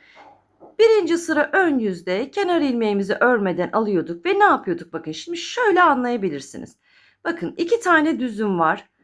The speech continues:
Bu ortada da bir tane ilmeğim var. Yine iki tane düzüm var. Bunları kesiyorum. Hemen kesme işlemini yapalım. Ve bir tane artırma yapıyorum. Artırdım.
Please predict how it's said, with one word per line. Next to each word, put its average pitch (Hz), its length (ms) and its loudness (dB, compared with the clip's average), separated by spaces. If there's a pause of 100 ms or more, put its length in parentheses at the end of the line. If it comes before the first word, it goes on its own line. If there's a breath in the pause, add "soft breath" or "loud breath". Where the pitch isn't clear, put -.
(220)
Bu - 80 -12
ortada 381 600 0
da 277 100 -4
bir 349 120 -4
tane 220 280 -2
ilmeğim 220 400 -4
var. 339 200 2 (120)
Yine 403 160 -4
iki 403 240 -2
tane 240 340 0
düzüm 156 360 -6
var. - 200 -14 (460 loud breath)
Bunları 392 520 2
kesiyorum. 330 840 -2 (380)
Hemen 320 320 2
kesme 233 380 -4
işlemini 156 480 -6
yapalım. 226 640 -2 (1900 loud breath)
Ve 330 120 2
bir 494 220 4
tane 320 320 2
artırma 190 460 0
yapıyorum. 113 480 -8 (160)
Artırdım. 220 720 0